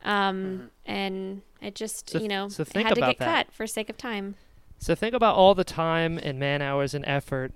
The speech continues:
Speaker 3: that went into these things, didn't even make the
Speaker 2: Mm-hmm.
Speaker 3: cut.
Speaker 1: And that happens
Speaker 2: Right.
Speaker 1: all the time. <laughs>
Speaker 3: All the time. More things get cut than make it.
Speaker 1: Yeah.
Speaker 3: And it's like,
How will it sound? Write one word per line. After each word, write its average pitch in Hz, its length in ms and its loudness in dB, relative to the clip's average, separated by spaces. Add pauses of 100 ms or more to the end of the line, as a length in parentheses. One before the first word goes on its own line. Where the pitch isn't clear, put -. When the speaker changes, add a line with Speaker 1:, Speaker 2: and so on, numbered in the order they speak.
(160)
Speaker 3:
that 127 240 -2 (140)
went 151 240 0
into 180 300 2
these 208 200 2
things, 220 380 -2 (260)
didn't 156 160 0
even 147 140 -2
make 120 140 -4
the 120 60 -14
Speaker 2:
Mm-hmm. 123 100 -6
Speaker 3:
cut. 110 100 -8 (280)
Speaker 1:
And 277 140 4
that 294 80 6
happens 339 320 2
Speaker 2:
Right. 196 80 4
Speaker 1:
all 214 380 6
the 208 80 0
time. 196 480 2 (220)
<laughs> - 180 -6
Speaker 3:
All 233 420 8
the 202 80 6
time. 175 240 0
More 220 240 10
things 247 320 0
get 202 220 4
cut 156 280 0
than 143 180 -4
make 123 200 -6
it. - 140 -10 (100)
Speaker 1:
Yeah. 202 300 -2
Speaker 3:
And 170 160 6
it's 170 120 0
like, 175 260 4